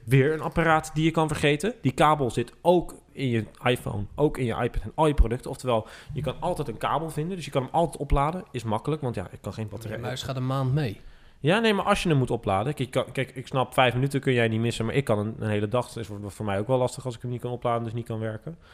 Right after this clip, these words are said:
Speaker 1: Maar die kabel heb je altijd wel bij je, want die iPhone laat je ook nog wel eens op, dus die heb je altijd wel. Dus ik vind dat een goede keus. Zou jij een inductielader hebben?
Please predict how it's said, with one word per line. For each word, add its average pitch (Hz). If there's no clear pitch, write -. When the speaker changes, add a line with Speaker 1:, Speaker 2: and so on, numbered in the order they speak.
Speaker 1:
Maar 117
die 123
kabel 190
heb -
je -
altijd 160
wel 135
bij 95
je, 87
want 92
die -
iPhone 117
laat 110
je 127
ook 131
nog 123
wel 120
eens 117
op, 113
dus 110
die 131
heb 123
je -
altijd -
wel. 95
Dus 104
ik 131
vind 156
dat 156
een 151
goede 151
keus. 139
Zou 147
jij 139
een 135
inductielader 123
hebben? 98